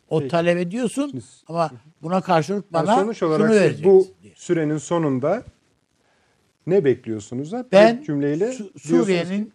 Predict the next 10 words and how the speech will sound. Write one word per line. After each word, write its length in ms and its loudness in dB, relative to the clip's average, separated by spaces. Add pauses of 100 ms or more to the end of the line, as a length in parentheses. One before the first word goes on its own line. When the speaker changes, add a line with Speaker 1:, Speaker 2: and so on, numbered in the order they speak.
(200)
Speaker 2:
ki 60 -20
Speaker 1:
Suriye'nin 600 -6 (560)
hem 220 0
Ankara'ya 560 2
biraz 300 4
daha 400 2 (1120)
kapı 240 0
açmasını 580 -4
bekliyorum. 480 -14
Çünkü 360 -8